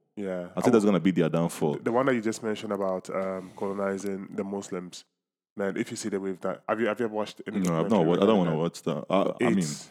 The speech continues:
Speaker 2: no, I don't wanna. But I've
Speaker 1: It's
Speaker 2: not.
Speaker 1: so damn crazy. So they go into the area. The whole, the, the whole area is policed.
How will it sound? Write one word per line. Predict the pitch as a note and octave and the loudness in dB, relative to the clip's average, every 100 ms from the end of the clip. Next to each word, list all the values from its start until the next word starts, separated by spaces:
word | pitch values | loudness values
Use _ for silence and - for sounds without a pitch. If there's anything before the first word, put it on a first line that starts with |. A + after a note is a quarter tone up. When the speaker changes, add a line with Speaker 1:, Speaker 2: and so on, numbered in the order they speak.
| - | -8
Speaker 2:
no, | E2 | -6
I | D2+ | -4
don't | - D#2+ | -2 -2
wanna. | D2+ C#2 | -2 -4
But | D#2 D2+ | -2 -2
I've | F#2 | 0
Speaker 1:
It's | A2+ | 0
Speaker 2:
not. | E2 | 0
Speaker 1:
so | - - A2+ A2+ | -4 -4 -2 -2
damn | G#2 | -2
crazy. | G2+ G2+ G2 F#2+ | -4 -2 -2 -6
So | - G#2+ G2+ - | -6 -4 -2 -2
they | G#2+ | -4
go | A#2 | -2
into | B2 B2 | -4 -4
the | G2+ | -2
area. | G2 F#2+ F2+ F2+ F2+ F#2 | 0 -2 -2 -4 -4 -4
The | G2 | -4
whole, | A2 A#2 - | -2 -4 -4
the, | A2+ - | -4 -4
the | G#2+ | -2
whole | A#2 | 0
area | G2+ G#2 G2 | 0 0 -2
is | F2+ | -4
policed. | - G2 F#2 F2 - | -6 -4 -4 -6 -12